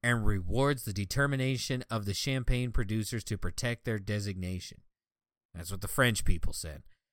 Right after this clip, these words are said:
Molson Coors Beverage Company said it respects local restrictions around the world.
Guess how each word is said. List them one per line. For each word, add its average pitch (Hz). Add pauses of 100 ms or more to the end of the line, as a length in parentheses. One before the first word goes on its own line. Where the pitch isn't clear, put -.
(360)
Molson 175
Coors 160
Beverage 170
Company 131
said 139
it 240
respects 220
local 196
restrictions 160
around 151
the 156
world. 143